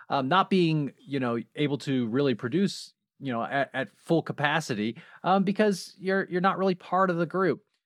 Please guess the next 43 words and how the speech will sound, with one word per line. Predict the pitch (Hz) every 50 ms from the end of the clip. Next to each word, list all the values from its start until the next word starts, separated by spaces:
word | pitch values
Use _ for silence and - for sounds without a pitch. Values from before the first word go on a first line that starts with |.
| _ _ _
So | - - 214 214 202 190 151 - -
these | 165 190 233 233
are | 277
some | 208 - 196 165
things | 185 156 135
you | 139
gotta | 131 135 123
be | 107 107
careful | - - 120 110 104 - 117 107
about, | 98 110 107 107 107 107 - -
and, | 135 135 135 135 139 135 135 131 135 123 - - -
um, | 147 143 139 139 143 139 - -
and | - 147 127 -
certainly | - 196 165 160
can | - 151 135
be | 120 135 131 -
a | 131 143
way | 147 135 123 117 101 95 98 101 101
in | - - 113 113 107
which | 117 120 110 - -
having | - 135 127 123 127 123 120 113 _ _ _ _ -
a | -
highly | 151 160 202 214 214 202
diverse | 196 185 170 151 180 165 -
team | - - 285 269 190 165
can | - - 170 160
lead | 160 175 165
to | - 147
more | 165 156
conflict. | - - 240 254 208 - - 196
Now, | 214 247 202 - - _ _ _ _ _ _ _ - _ -
you | - 208
know, | 196
we | 180 165
said | - - 254
at | 247
the | 190 151
beginning | 156 147 160 247 269 233 165 131
that, | 135 131 - - -
yes, | - 226 240 156 - - - - _
part | - 190 226 247
of | 240 202
this, | 202 185 151 - - -